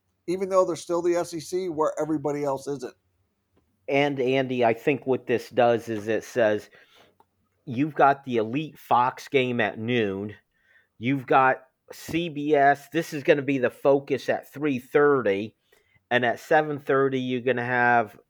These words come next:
Speaker 2: N B C focusing on a Big Ten game prime time. And don't be surprised, my friend, if they had a couple more West Coast teams and all of a sudden we have a ten thirty Big Ten game from the West Coast.
Speaker 1: Good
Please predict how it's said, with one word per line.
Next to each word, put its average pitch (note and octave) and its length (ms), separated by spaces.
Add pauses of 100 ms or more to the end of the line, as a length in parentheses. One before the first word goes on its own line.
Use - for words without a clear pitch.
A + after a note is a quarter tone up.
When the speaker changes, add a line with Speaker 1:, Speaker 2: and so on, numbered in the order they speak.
(300)
Speaker 2:
N B2+ 180
B A#2+ 180
C C3 320
focusing A#2+ 760
on A2 160
a - 20
Big G#2 300
Ten G#2+ 280
game G#2 280
prime A2+ 420
time. G#2 480 (600)
And G2 180
don't G#3 260
be G#3+ 160
surprised, F3 580
my D3 160
friend, D3+ 400 (520)
if - 160
they C3 80
had C3 140
a - 40
couple F#3 300
more D#3+ 280
West D3 300
Coast D3 380
teams C3 360
and A#2 160
all B2+ 220
of A#2+ 80
a - 20
sudden C3 280
we A#2 140
have A2 180
a F#2+ 40
ten A#2 300
thirty A2+ 540 (280)
Big G#2 220
Ten G2 320
game F#2+ 420 (240)
from G2 220
the F#2+ 80
West F2+ 320
Coast. F2 400 (180)
Speaker 1:
Good C4 160